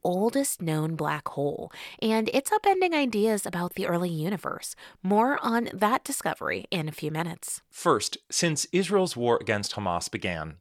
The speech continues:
Speaker 2: the U S has tried to contain the conflict, to prevent a wider regional war from breaking out. Now, with U S attacks against Iran-backed rebels in Yemen, drone strikes in Iraq, and fighting across Israel's northern border with Lebanon,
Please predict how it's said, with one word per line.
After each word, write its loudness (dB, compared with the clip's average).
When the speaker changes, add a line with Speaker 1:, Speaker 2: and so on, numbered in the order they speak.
Speaker 2:
the 0
U 4
S 2
has -4
tried -2
to -8
contain -6
the -2
conflict, -6
to -2
prevent 2
a 0
wider 2
regional 0
war -2
from -6
breaking -2
out. -8
Now, 0
with -2
U 4
S 0
attacks -2
against -2
Iran-backed 0
rebels 0
in -8
Yemen, 0
drone 0
strikes 0
in -4
Iraq, 2
and -4
fighting 0
across -2
Israel's 0
northern 2
border 2
with -4
Lebanon, 2